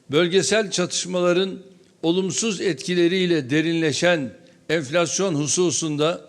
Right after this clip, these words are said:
vatandaşlarımızın karşılaştığı sıkıntıların hepsinin farkındayız. Dış dinamikler ve genel ekonomik gelişmelerle birlikte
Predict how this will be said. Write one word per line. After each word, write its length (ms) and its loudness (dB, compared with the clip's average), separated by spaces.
vatandaşlarımızın 1040 2
karşılaştığı 840 0
sıkıntıların 840 -2
hepsinin 720 0
farkındayız. 840 0
Dış 340 -2
dinamikler 760 0
ve 380 2
genel 320 2
ekonomik 560 0
gelişmelerle 880 0
birlikte 640 -2